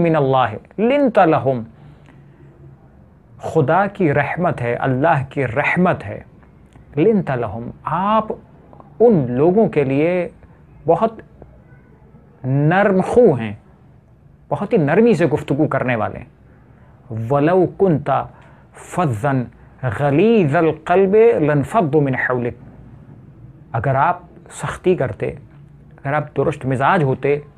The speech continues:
تو یہ تمام کے تمام آپ کے اطراف سے نکل جاتے، یہ آپ کے اطراف میں آپ کو چھوڑ کر چلے جاتے۔ ارے اللہ کے رسول کی یہ صفت کہ جہاں نرمی اختیار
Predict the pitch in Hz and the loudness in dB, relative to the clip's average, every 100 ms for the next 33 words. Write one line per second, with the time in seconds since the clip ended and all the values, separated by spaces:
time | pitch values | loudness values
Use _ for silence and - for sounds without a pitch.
0 | - _ _ - _ _ - - 269 262 | -20 _ _ -20 _ _ -20 -8 0 0
1 | 247 190 226 220 202 214 254 202 185 233 | 2 2 4 2 2 2 2 2 0 0
2 | 233 - 220 277 - 185 151 233 156 117 | 0 0 0 -2 0 0 2 2 2 0
3 | - 101 - _ - 147 156 185 - 160 | -4 -8 -10 _ 0 0 0 -2 0 0
4 | 185 196 180 185 175 190 202 - 156 156 | 0 0 -2 -2 -2 0 0 0 0 2
5 | 117 95 - - - _ _ _ _ - | 2 -2 -10 -16 -20 _ _ _ _ -20
6 | _ _ - 220 175 160 180 - 175 147 | _ _ -6 -2 2 4 2 2 0 0
7 | 147 - 214 170 190 175 - - 214 214 | -2 0 0 2 0 0 -2 -2 0 0
8 | 240 - - - _ _ _ _ _ - | -2 -6 -20 -20 _ _ _ _ _ -20
9 | _ _ - - 190 127 170 214 160 143 | _ _ -6 2 2 2 2 2 2 2
10 | 143 160 170 196 262 185 - 170 170 - | 2 2 2 2 2 0 -2 -6 -6 0
11 | 165 165 196 | 2 4 4